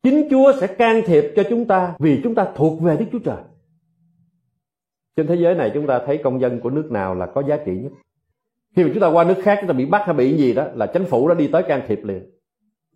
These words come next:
Xử mà hơi nặng tay chút xíu là chính tổng thống của nước đó cũng can thiệp xin giảm nhẹ án.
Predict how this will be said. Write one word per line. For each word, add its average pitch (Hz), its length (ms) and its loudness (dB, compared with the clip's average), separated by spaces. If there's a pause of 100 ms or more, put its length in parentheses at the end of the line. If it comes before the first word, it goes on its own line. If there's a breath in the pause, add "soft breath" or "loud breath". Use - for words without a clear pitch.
(140)
Xử 151 300 2
mà 139 140 0
hơi 147 180 2
nặng 123 220 -2
tay 143 200 0
chút 165 140 -8
xíu 185 180 0
là 120 300 -2
chính 220 480 -4
tổng 175 160 -2
thống 190 220 -2
của 175 80 -4
nước 170 160 -6
đó 160 280 -2
cũng 139 160 -8
can 143 240 -2
thiệp 95 140 -6 (100)
xin 131 180 -4
giảm 113 220 -4
nhẹ 95 140 -6
án. 131 220 -14